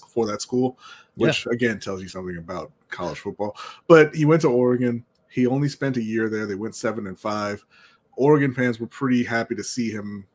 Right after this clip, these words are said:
Speaker 1: uh, leave for Florida State, which is kinda his dream job. But while he was at Oregon,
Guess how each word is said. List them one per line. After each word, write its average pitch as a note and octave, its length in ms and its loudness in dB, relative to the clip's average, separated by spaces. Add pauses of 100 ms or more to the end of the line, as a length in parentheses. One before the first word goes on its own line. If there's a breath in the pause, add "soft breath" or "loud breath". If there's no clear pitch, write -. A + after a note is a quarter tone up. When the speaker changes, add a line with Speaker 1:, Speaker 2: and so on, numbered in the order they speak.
(180)
Speaker 1:
uh, G2 160 -6
leave A2+ 340 -4
for G#2 120 -14
Florida G#2+ 320 -6
State, G#2 360 -4
which F#2 140 -12
is - 60 -14
kinda F#2 260 -8
his F#2 160 -12
dream G2+ 320 -12
job. A2 320 -6 (480 soft breath)
But A2+ 160 2
while C#3+ 240 6
he C#3+ 100 2
was C3 140 2
at A#2 120 2
Oregon, A2+ 560 -2